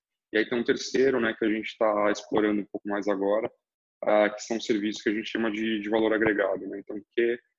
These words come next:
o que mais, além das, das transações, eh, básicas aí, eu consigo oferecer pro meu, pro meu usuário? Como eu falei, a gente tá fazendo alguns pilotos de,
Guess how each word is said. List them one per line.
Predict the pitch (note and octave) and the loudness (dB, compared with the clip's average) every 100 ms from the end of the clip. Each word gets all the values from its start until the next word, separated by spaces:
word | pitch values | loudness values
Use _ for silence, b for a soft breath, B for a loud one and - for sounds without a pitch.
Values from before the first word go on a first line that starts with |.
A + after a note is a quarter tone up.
| _ | _
o | G#2 | -4
que | - | 0
mais, | B2 B2 B2 | 2 2 2
além | A#2 A2+ | 2 2
das, | A2+ - - | -2 -4 -4
das | G#2 G#2+ - | 0 0 -2
transações, | A2 G#2 G2+ - G#2 G#2 G2 G2 - - - | -4 -2 -4 -6 -6 -4 -6 -8 -14 -18 -12
eh, | - G2+ G2 F#2+ _ _ _ - | -8 -6 -6 -10 _ _ _ -4
básicas | G2+ G#2 G#2+ - F#2+ | 2 2 2 -2 -2
aí, | G2 G#2+ A2+ | 2 2 0
eu | - G#2+ | -2 -2
consigo | A#2 G#2+ - G#2+ G#2+ | -2 -6 -4 -2 -2
oferecer | G#2 A2 G#2 - G#2+ - | -2 -2 -2 -4 -8 -6
pro | G#2 | -8
meu, | G#2+ G#2 G#2 G#2 G#2 _ _ _ | -4 0 2 0 -2 _ _ _
pro | - | -6
meu | G#2+ | -2
usuário? | G#2+ G#2+ G2 F#2+ | 0 2 2 0
Como | G#2 | -6
eu | |
falei, | A2+ A2 | -4 -4
a | |
gente | - | -4
tá | - | -6
fazendo | A2 A2 | -4 -4
alguns | G#2 G#2 | -4 -6
pilotos | - G#2 G2+ | 0 0 0
de, | G2+ G2+ G2+ G2 G2 | -6 -6 -2 0 -2